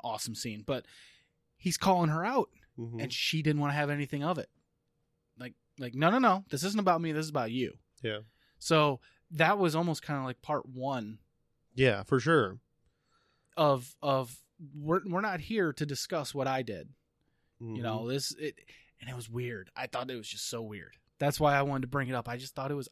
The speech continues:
Speaker 1: odd
Speaker 2: <sighs>
Speaker 1: 'cause I never noticed it before, but now little things that she does like that are starting to pop out.
Speaker 2: Mm-hmm.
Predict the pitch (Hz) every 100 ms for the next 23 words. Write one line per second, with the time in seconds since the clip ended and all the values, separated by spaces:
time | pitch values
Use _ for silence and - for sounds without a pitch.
0 | - 120 139 196 220 _ _ - - -
1 | 156 147 139 139 147 147 135 139 156 -
2 | 185 180 - 196 196 156 127 127 131 151
3 | 175 _ _ _ - 139 139 135 151 143
4 | 143 127 - 131 127 123 113 120 104 98
5 | - 117 113 107 113 - 101 - 85 -
6 | _ - 110 110